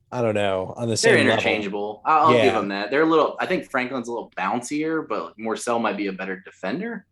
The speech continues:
Speaker 2: Um, but yeah, I mean, I think, like, if you look, that's, that's kind of my overarching point, though, is, like, it's not like their roster got, roster that was, like, full of awesome players got decimated by transfers, and then they replaced them with guys that were worse. <laughs> Like,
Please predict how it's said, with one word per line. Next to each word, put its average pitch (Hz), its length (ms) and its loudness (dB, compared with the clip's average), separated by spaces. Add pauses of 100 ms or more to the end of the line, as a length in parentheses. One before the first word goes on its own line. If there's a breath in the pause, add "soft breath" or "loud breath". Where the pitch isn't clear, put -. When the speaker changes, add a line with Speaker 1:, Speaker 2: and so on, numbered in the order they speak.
(500)
Speaker 2:
Um, 95 480 -2 (800)
but 151 100 0
yeah, 147 180 4
I - 40 4
mean, 131 120 2
I 139 80 2
think, 160 240 -4
like, 139 160 2
if 123 80 -4
you 123 120 -4
look, 127 160 -2
that's, 143 320 -4
that's 147 180 -2
kind 175 180 -2
of 160 60 -4
my 123 160 -4
overarching 117 640 -6
point, 110 240 -10
though, 92 160 -6
is, 95 120 -8
like, 95 200 -6
it's 101 160 -10
not 127 260 4
like 110 220 -2
their 107 120 -2
roster 107 360 -2
got, 95 180 -4 (160)
roster 113 440 0
that 92 120 -4
was, 95 140 -10
like, 92 100 -8
full 110 260 -2
of 95 160 -12
awesome 104 380 -2
players 101 320 -6
got 90 240 -12
decimated 95 680 -6
by 92 140 -6
transfers, 90 600 -10
and 98 100 -10
then 95 100 -8
they 92 100 -10
replaced 92 400 -10
them 92 160 -16
with - 80 -20
guys 98 220 -6
that 101 100 -6
were 87 180 -12
worse. - 500 -12
<laughs> - 440 -16
Like, 151 360 0